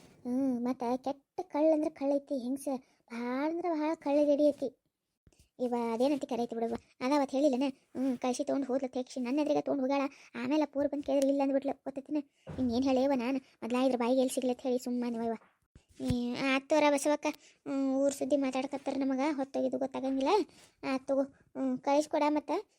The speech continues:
ಹ್ಮ್, ನಾನು ಒಂದಿಟ್ಟು ಮನೆಗೆ ನೀವು ಒರೆಸ್ಕೊತೀನಿ ಹೋಗಿ. ಏ, ಆತ್ ತಗೋ, ಯಾಕಲ್ಲ ತಗೋ, ಹ್ಮ್, ಒರೆಸ್ಕೊ ಹೋಗು,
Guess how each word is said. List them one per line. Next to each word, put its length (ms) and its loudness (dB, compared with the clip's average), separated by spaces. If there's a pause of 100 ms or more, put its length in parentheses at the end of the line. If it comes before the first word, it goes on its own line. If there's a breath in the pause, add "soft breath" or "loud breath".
(140)
ಹ್ಮ್, 180 -2
ನಾನು 240 2
ಒಂದಿಟ್ಟು 240 0
ಮನೆಗೆ 300 0
ನೀವು 120 0
ಒರೆಸ್ಕೊತೀನಿ 420 -4
ಹೋಗಿ. 220 0 (760)
ಏ, 200 0
ಆತ್ 240 0
ತಗೋ, 140 4
ಯಾಕಲ್ಲ 280 2
ತಗೋ, 200 0
ಹ್ಮ್, 480 -4
ಒರೆಸ್ಕೊ 280 0
ಹೋಗು, 180 2